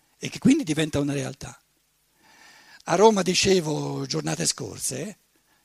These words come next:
però detto qui è un po' pericolosa la cosa.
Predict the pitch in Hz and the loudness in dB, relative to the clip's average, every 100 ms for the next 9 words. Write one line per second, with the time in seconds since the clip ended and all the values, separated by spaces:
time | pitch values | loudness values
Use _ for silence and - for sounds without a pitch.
0 | _ _ _ - 143 170 143 131 175 175 | _ _ _ -8 -2 -2 -2 -2 0 -2
1 | - 180 196 170 139 143 156 147 160 165 | -2 -2 -2 -6 -8 -6 -6 -2 -4 0
2 | 175 175 147 139 156 110 101 98 | 2 2 0 -4 -4 -6 -6 -10